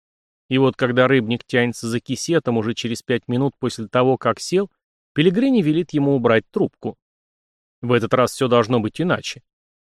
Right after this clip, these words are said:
В этот раз старик должен поверить, что действительно побеждён, что его мрачную тайну узнали раньше, чем он сам её раскроет.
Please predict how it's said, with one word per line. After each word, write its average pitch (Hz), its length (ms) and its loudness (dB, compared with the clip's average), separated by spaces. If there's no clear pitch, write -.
В 170 80 2
этот 208 180 4
раз 226 200 4
старик 220 320 2
должен 190 300 4
поверить, 202 400 2
что - 140 -4
действительно 156 520 -2
побеждён, 170 600 0
что - 180 -4
его 120 140 2
мрачную 127 480 0
тайну 139 380 2
узнали 123 340 2
раньше, 139 380 0
чем 117 220 -2
он 113 80 -2
сам 113 280 0
её 120 240 0
раскроет. 123 500 0